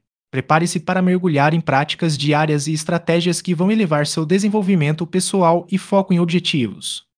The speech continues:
É hora de tomar as rédeas da sua vida e criar o futuro que você merece. Principais conclusões são: mantenha seus pensamentos positivos. Dois,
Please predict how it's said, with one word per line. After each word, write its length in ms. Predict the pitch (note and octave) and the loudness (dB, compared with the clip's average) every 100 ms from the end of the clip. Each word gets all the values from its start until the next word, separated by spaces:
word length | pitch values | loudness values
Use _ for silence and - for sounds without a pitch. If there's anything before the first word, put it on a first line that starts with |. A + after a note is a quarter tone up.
| _ - | _ 0
É 60 | F3 | 2
hora 160 | G3 | 4
de 100 | F3+ | 2
tomar 280 | F3+ F#3 F3 | 2 2 2
as 140 | E3 | 0
rédeas 300 | - E3+ E3 | 0 0 0
da 120 | C#3+ D3+ | 0 -2
sua 240 | - E3+ | 0 0
vida 320 | B2 C#3+ E3 | 0 0 0
e 80 | E3 | 0
criar 360 | F3 F3 D3 C#3+ | 0 2 4 2
o 40 | |
futuro 360 | - E3 E3 F#3+ | -2 -2 0 0
que 140 | F#3+ | -2
você 240 | F3 - | -2 0
merece. 640 | F3 F3+ B2+ A2+ - - _ _ _ - | 0 2 0 -2 -6 -10 _ _ _ 2
Principais 500 | D3+ E3 D#3 C#3+ - | 2 4 4 2 2
conclusões 520 | D3 D3 D3 D#3+ D#3 | 0 2 2 4 2
são: 340 | - B2 A2+ - _ _ - | 2 0 0 -6 _ _ 0
mantenha 380 | F3 F3+ D#3+ C#3 | 2 4 4 4
seus 220 | C3+ B2 | 2 0
pensamentos 580 | E3+ D3+ D3 B2+ B2 - | 2 2 4 2 0 0
positivos. 880 | D#3 C#3+ D3 B2+ A2 A2 - - - _ _ - | 2 4 4 2 0 -4 -8 -10 -12 _ _ 2
Dois, 440 | E3 A#2 - | 4 4 0